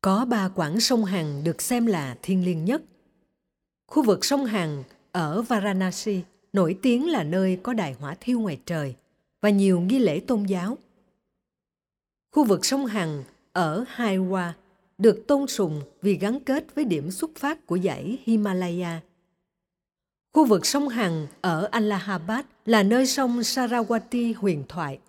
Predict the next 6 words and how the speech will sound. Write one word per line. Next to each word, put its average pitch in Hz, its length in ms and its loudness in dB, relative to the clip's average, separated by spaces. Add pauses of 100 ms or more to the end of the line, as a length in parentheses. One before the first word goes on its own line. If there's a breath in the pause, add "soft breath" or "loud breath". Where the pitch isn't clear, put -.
(180)
chảy 175 260 -2
vào 160 280 -6
sông 226 260 -4
Hằng. 160 300 -6 (1600)
Mỗi 190 220 6
năm 247 400 2